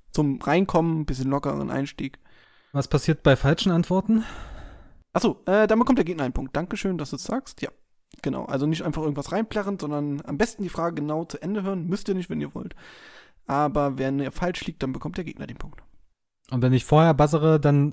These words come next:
Speaker 2: äh, liest du die Frage trotzdem noch zu Ende?
Speaker 1: Nein. Wenn du vorher
Speaker 2: Okay.
Speaker 1: buzzerst, dann hör ich auf zu reden. Du tippst. Wenn's falsch ist, bekommt der Gegner den Punkt. Ich tu die Frage zu Ende reden und sag die Lösung.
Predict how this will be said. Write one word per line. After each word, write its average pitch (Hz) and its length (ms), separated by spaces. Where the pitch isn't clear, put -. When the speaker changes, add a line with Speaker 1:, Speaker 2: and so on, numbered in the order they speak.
Speaker 2:
äh, 131 200
liest 131 300
du 139 40
die 147 60
Frage 143 240
trotzdem - 280
noch 127 100
zu - 120
Ende? 269 340
Speaker 1:
Nein. 135 200
Wenn 156 120
du 139 60
vorher 175 260
Speaker 2:
Okay. 95 120
Speaker 1:
buzzerst, 196 340
dann 151 120
hör 156 80
ich 151 100
auf 143 180
zu 139 100
reden. 226 500
Du 165 140
tippst. - 440
Wenn's 147 180
falsch 180 240
ist, 175 120
bekommt 151 220
der 143 80
Gegner 175 220
den 156 40
Punkt. 160 260
Ich 143 100
tu 147 100
die 135 80
Frage 135 260
zu - 100
Ende 143 220
reden 131 340
und - 300
sag - 180
die 123 100
Lösung. 117 240